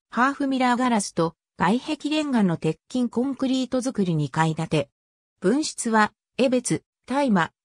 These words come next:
豊幌小学校、江別部と小学校に設置されている。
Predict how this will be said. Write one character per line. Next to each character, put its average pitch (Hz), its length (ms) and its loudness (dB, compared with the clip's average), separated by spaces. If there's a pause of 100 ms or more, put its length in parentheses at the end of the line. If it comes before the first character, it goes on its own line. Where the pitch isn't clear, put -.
(100)
豊 254 460 -2
幌 196 260 0
小 220 220 0
学 247 260 0
校、 165 380 0 (180)
江 170 80 2
別 247 260 0
部 277 120 0
と 269 100 -2
小 262 260 0
学 269 280 2
校 214 240 2
に 170 120 2
設 - 280 -6
置 196 100 -4
さ 214 160 0
れ 196 140 0
て 190 100 -2
い 165 160 0
る。 147 180 -4